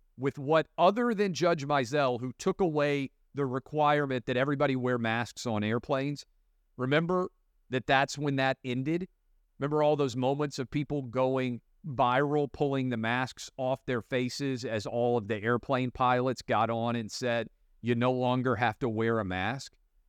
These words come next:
Remember how the Biden administration lost their mind and said, "Oh, we're gonna fight this," and then it just kind of has vanished?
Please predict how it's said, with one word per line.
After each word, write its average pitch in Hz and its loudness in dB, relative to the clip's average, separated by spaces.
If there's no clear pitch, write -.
Remember 151 0
how 151 4
the 143 2
Biden 127 2
administration 139 -2
lost 117 -2
their 127 -2
mind 117 0
and 92 -4
said, 101 -2
"Oh, 123 4
we're 139 0
gonna 127 -2
fight 123 -2
this," 127 -4
and 107 -6
then 120 -2
it 120 -4
just - -8
kind 120 2
of 113 -4
has 95 -2
vanished? 110 -6